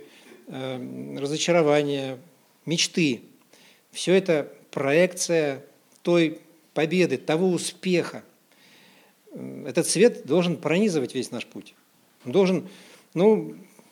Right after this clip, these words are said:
должен рассеивать всякую грусть. К-, как бы, как хорошо это звучит,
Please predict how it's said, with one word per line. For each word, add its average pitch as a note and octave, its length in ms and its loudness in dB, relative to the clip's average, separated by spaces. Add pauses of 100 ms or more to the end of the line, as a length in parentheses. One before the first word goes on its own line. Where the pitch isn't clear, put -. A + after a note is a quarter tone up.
(100)
должен F3+ 360 4
рассеивать F#3 760 4 (1200)
всякую G#3 380 2
грусть. D#3+ 520 2 (1120)
К-, C3+ 120 -16
как F#3+ 220 2
бы, C#3 280 6
как E3 120 -2
хорошо D3+ 280 -2
это A2+ 120 -8
звучит, A2 340 -12